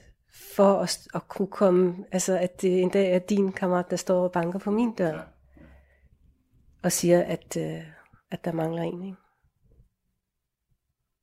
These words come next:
Speaker 2: Øhm,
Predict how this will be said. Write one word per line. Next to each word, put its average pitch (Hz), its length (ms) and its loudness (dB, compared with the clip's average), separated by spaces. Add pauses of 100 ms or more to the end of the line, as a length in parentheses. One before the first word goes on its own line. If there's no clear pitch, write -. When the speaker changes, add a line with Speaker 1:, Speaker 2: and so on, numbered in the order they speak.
(1800)
Speaker 2:
Øhm, 98 680 4